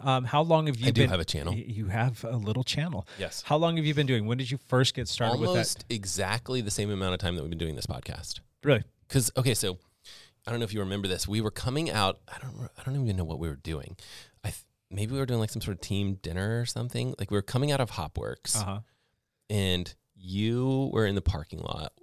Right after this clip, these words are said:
Speaker 2: Maybe we had b-, done a bike ride. I don't know. Maybe it was,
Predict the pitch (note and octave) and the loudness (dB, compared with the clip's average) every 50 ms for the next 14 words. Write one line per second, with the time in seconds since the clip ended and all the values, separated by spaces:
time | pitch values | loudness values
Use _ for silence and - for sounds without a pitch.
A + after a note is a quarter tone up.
0 | - _ _ _ - A2 A#2+ B2+ D3+ E3 D#3+ B2 G#2 - - - - G#2 G#2+ G2+ | -20 _ _ _ -8 -6 -4 -4 -2 -2 -4 -4 -4 -6 -6 -4 -2 -2 -2 -2
1 | E2+ F2+ - - B2 C#3 - _ _ _ _ _ _ - F#2 G2+ G#2+ F2 D2 - | -2 -4 -4 -2 -4 -4 -4 _ _ _ _ _ _ -6 -4 -2 -2 -2 -4 -6
2 | _ - - _ _ _ _ _ _ _ _ _ _ _ _ F#2+ G2+ G#2 A2+ - | _ -20 -20 _ _ _ _ _ _ _ _ _ _ _ _ 0 0 2 2 2
3 | G2+ G#2+ G#2+ G2+ | 0 -2 -4 -8